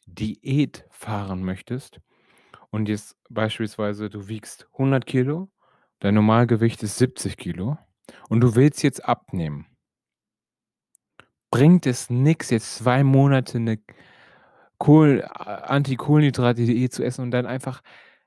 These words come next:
alles nur essen, worauf du gar keinen Bock hast, abgesehen davon, dass es auch viele gesunde Rezepte gibt.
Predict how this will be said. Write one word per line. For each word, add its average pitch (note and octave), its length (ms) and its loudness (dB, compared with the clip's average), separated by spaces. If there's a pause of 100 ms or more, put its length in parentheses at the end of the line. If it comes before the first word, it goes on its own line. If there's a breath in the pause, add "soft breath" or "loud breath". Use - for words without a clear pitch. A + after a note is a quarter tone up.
(300 soft breath)
alles D#3 320 2
nur D3+ 100 2
essen, C3+ 240 0
worauf B2+ 240 -4
du C3+ 220 -10
gar D#3 200 2
keinen C#3 260 -2
Bock C3+ 240 -2
hast, A#2+ 220 -6
abgesehen G2+ 460 -4
davon, G#2 320 -4
dass G#2 160 -6
es F#2+ 120 -8
auch E2+ 120 -12
viele G2+ 240 -4
gesunde G2 360 -8
Rezepte - 380 -14
gibt. - 260 -20